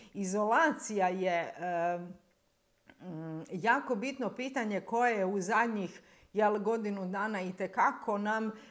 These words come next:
e, svima se nametnulo kao pitanje koje trebamo promišljati. Jer, e, uistinu zadnjih godinu dana svi jesmo poprilično izolirani i onda, e, nerijetko čujete one razgovore, pa, e,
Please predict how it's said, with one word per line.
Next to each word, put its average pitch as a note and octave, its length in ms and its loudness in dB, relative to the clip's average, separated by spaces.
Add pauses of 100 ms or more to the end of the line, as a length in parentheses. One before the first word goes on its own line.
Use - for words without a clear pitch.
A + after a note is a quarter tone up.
(100)
e, E3+ 220 0
svima A3 600 0
se G#3+ 560 0
nametnulo F#3 1000 0
kao F#3 340 -2
pitanje G3+ 400 -6
koje G3 260 -2
trebamo F#3+ 360 -2
promišljati. E3+ 840 -8
Jer, F3 220 -2 (360)
e, F3+ 200 2
uistinu A#3 600 -2
zadnjih A3+ 320 0
godinu A3+ 360 -2
dana A3 280 -4
svi A3+ 420 -4
jesmo G#3+ 420 -2
poprilično G#3 680 -6
izolirani F3+ 800 -4
i G3+ 60 -2
onda, G#3 400 4 (420)
e, F#3 580 -2 (560)
nerijetko B3 680 0
čujete A#3 460 0
one A3 260 -2
razgovore, G3+ 580 -2
pa, A#3 340 4
e, F#3+ 300 -2